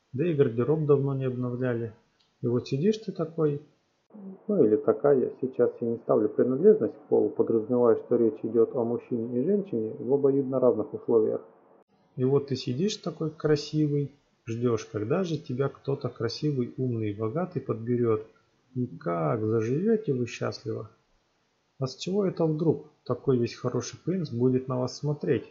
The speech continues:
Да и что он забыл в этом офисе? Это однозначно эгоистичный подход. Приведите себя в порядок, приведите в порядок ваши мысли, желания и возможности. Начните улыбаться этому миру.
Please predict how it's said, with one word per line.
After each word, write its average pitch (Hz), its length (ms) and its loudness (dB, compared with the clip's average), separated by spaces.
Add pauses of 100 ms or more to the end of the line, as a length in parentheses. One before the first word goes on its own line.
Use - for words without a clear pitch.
(440)
Да 123 140 0
и 139 40 0
что 185 180 -6
он 175 140 -4
забыл 185 300 2
в 113 60 4
этом 113 280 0
офисе? 113 500 -8 (240)
Это 143 300 4
однозначно 127 720 -4
эгоистичный 120 640 -4
подход. - 460 -6 (560)
Приведите 170 460 0
себя 131 280 -2
в - 60 -10
порядок, 110 440 -2 (160)
приведите 127 500 -2
в - 100 -12
порядок 127 540 -2
ваши 123 300 -2
мысли, 113 460 -4
желания 117 540 -2
и 147 160 -2
возможности. 110 720 -2 (580)
Начните 190 480 -4
улыбаться 151 500 0
этому 113 300 -2
миру. 113 380 -4